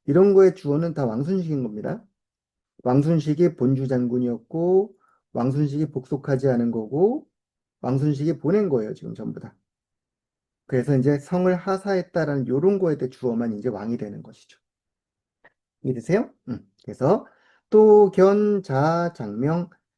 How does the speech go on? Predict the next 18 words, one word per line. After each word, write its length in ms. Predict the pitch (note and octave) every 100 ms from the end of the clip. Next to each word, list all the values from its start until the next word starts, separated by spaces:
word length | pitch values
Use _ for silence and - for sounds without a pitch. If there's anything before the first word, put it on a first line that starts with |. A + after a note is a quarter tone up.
| _
아들 380 | - B2+ C3+ F3
장명이를 600 | D#3 B2 E3 G#3 G3+ F#3 D#3
또 100 | C3
보냈네요. 560 | A#2+ A2+ D3+ C#3+ A#3 - _ _ _ _ _ _
수원이에 600 | _ - G#3 F#3+ F#3 F3
이어가지고 540 | D3 C3+ B2+ B2 B2 C3+
장명이를 520 | - B2 C3 A#2+ A#2+
또 100 | -
보냈습니다. 640 | A#2+ G#2+ - - - - _ _ _ _ _ _ _ _ _
또 580 | F3+ F#3 F#3 F#3 A3+ A3 -
자, 500 | C3+ C3+ D3 D3+ D3
장명을 680 | A#2+ A#2+ A#2+ A#2 D#3 D#3+
견 380 | - E3+ C#3+ A#2
보내서 760 | A#2+ B2+ A#2 G#2 A2 F#3 C#4+ - _ _ _
이 640 | C#3+ E3 F#3 F#3 F3 E3 C#3
졸 720 | D#3+ F#3+ A3 A3 A3 C#4 C#4
육백인 960 | C#3+ C#3 - _ D3+ B2+ A#2+ D#3+ B2+ A2+
육백, 540 | C3 - D3 B2+ -